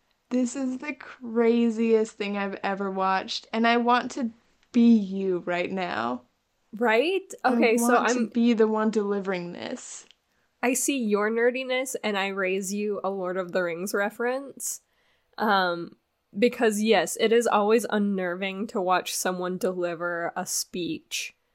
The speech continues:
Speaker 2: while eating. Kind of that, and, and other people are just standing around watching them, right? 'Cause already that's a power move, <laughs> making people
Speaker 1: Yeah.
Speaker 2: watch you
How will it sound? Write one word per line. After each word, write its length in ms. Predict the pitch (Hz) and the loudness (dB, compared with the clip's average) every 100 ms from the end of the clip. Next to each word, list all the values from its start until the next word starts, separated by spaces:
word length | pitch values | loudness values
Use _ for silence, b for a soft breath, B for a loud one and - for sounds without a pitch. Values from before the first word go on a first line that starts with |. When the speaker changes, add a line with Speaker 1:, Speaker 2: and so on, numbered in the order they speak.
| _ _ _ | _ _ _
Speaker 2:
while 540 | 214 196 190 185 185 180 - | -4 2 4 4 0 -6 -6
eating. 540 | 185 185 214 277 330 - _ _ _ - 208 | -4 0 0 0 -8 -16 _ _ _ -12 -4
Kind 260 | 220 214 | 0 2
of 160 | 214 196 | 0 2
that, 240 | 196 180 - - | 2 0 -4 0
and, 280 | 226 208 - | 2 2 0
and 220 | 220 208 | 0 2
other 260 | - 202 214 | 2 4 4
people 320 | 208 214 180 | 2 0 2
are 80 | 180 | 2
just 300 | 185 185 - | 0 -2 0
standing 420 | 220 175 190 196 | 0 -2 -2 -2
around 220 | 190 185 175 | -2 -2 0
watching 480 | 160 165 - 247 247 | 2 0 0 -2 0
them, 200 | 262 269 | 0 0
right? 260 | 262 277 | 0 0
'Cause 220 | - 247 - | -2 -4 2
already 460 | 247 302 202 214 | 2 4 2 2
that's 240 | 208 202 233 | 0 0 -2
a 60 | |
power 380 | - 190 165 185 | -4 -2 -2 -2
move, 460 | 208 214 240 - 220 | 0 2 2 0 -4
<laughs> 0 | |
making 440 | 208 - - 220 | -6 -8 -6 -2
people 320 | 220 220 240 | 0 2 2
Speaker 1:
Yeah. 120 | 220 | 2
Speaker 2:
watch 180 | 202 - | -2 -2
you 140 | 185 | -2